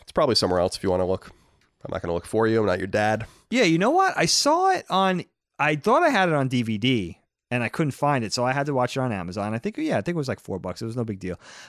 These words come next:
Speaker 2: But I think I saw, if I'm not mistaken, the Blu-ray is on Amazon right now for, like, twelve bucks or something. So worth
Speaker 1: Oh,
Speaker 2: it.
Speaker 1: not
Speaker 2: I think
Speaker 1: bad.
Speaker 2: it's so worth
Speaker 1: Yeah.
Speaker 2: it for that price.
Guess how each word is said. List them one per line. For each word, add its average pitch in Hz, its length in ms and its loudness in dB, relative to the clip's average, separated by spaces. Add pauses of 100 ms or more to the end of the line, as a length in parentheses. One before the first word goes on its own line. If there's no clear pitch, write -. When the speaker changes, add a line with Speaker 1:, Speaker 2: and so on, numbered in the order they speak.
Speaker 2:
But 160 120 4
I 156 100 4
think 247 320 0
I 226 100 2
saw, 160 240 2
if - 80 -2
I'm 117 80 0
not 180 180 0
mistaken, 160 540 -2
the 104 80 -4
Blu-ray 110 760 0
is 104 140 -4
on 107 160 -2
Amazon 110 460 -4
right 98 100 -8
now 101 140 -8
for, - 100 -12
like, 92 180 -10
twelve 135 400 -4
bucks 107 280 -8
or 85 40 -12
something. 71 460 -12 (600)
So - 340 2
worth 127 260 4
Speaker 1:
Oh, 214 80 2
Speaker 2:
it. 165 40 2
Speaker 1:
not - 100 4
Speaker 2:
I 196 60 6
think 247 120 4
Speaker 1:
bad. 202 60 4
Speaker 2:
it's - 100 0
so 175 240 2
worth 104 260 -2
Speaker 1:
Yeah. 147 120 -2
Speaker 2:
it 214 80 -4
for 104 100 -8
that 90 220 -12
price. - 420 -10